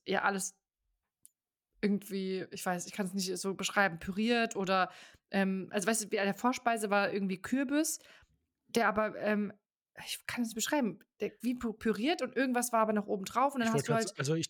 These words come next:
Speaker 2: also, ich, ich sage dir eins, das ist eigentlich deine Küche, weil du hast viele Dips, du hast
Speaker 1: Ja,
Speaker 2: viele,
Speaker 1: Mann,
Speaker 2: äh,
Speaker 1: wirklich.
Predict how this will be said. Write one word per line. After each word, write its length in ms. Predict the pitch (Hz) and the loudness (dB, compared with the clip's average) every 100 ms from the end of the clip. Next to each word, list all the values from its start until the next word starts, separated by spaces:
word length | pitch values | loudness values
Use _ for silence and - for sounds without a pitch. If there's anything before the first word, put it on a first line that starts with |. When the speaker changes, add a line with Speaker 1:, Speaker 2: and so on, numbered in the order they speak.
| - - | -8 -6
Speaker 2:
also, 180 | 131 | -4
ich, 200 | 151 - - | -2 -4 -6
ich 140 | 147 | -2
sage 180 | - 143 | -2 -2
dir 120 | 151 | -2
eins, 140 | 135 - | -4 -4
das 120 | 127 | -4
ist 200 | 131 - | -4 -2
eigentlich 440 | 147 147 139 - | -2 -2 -2 -6
deine 280 | - 147 151 | -4 0 -2
Küche, 380 | - - - 131 | -4 -6 -4 -4
weil 120 | 127 | -2
du 80 | 135 | -2
hast 180 | 131 - | -4 -2
viele 240 | 160 143 | -2 -2
Dips, 340 | 117 156 170 - | 0 0 0 -2
du 80 | 143 | -2
hast 140 | - - 156 | -2 -4 0
Speaker 1:
Ja, 300 | 143 233 254 | 4 4 4
Speaker 2:
viele, 0 | |
Speaker 1:
Mann, 260 | 220 196 208 | 2 0 0
Speaker 2:
äh, 20 | |
Speaker 1:
wirklich. 540 | 143 143 98 104 - | 0 2 0 -2 -6